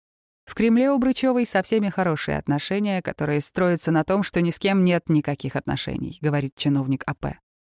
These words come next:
В основном она участвует во встречах с президентом, а больше почти никуда не ходит. Один из редких известных инцидентов, когда начальник на Брычеву разозлился,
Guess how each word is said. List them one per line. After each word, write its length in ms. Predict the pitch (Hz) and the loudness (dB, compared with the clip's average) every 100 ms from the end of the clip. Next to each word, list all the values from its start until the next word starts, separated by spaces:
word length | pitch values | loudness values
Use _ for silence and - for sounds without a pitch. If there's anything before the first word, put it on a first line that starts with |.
| - | -6
В 80 | 214 | -2
основном 380 | 226 254 277 247 | 2 4 4 4
она 180 | 208 | 2
участвует 580 | 214 - 196 - 180 175 | 0 0 -2 0 -2 0
во 100 | 180 | 0
встречах 440 | - - 180 - - | -2 -2 -4 -2 -6
с 80 | |
президентом, 720 | - 165 165 147 131 139 135 - | -2 0 0 0 -2 -4 -6 -4
а 80 | 196 | -2
больше 320 | 202 220 - | 0 -2 -4
почти 320 | 151 143 - | -6 -6 -4
никуда 320 | 160 147 143 135 | -2 0 0 -2
не 80 | |
ходит. 440 | 135 - - - - _ _ _ _ _ | -4 -8 -12 -14 -18 _ _ _ _ _
Один 260 | 170 175 190 | 0 4 4
из 120 | 175 | 4
редких 420 | 185 185 - - | 2 0 -2 -2
известных 500 | 185 165 180 - 165 | -2 0 0 0 -2
инцидентов, 600 | 170 170 180 220 202 151 | -2 0 2 2 2 -2
когда 240 | - 151 156 | -4 -2 2
начальник 560 | 165 - 185 170 156 | 2 2 0 0 0
на 100 | 175 | 0
Брычеву 460 | 160 165 - 185 160 | 0 0 0 -2 0
разозлился, 840 | 160 165 170 196 240 226 - 147 | 0 2 2 4 2 2 -2 -6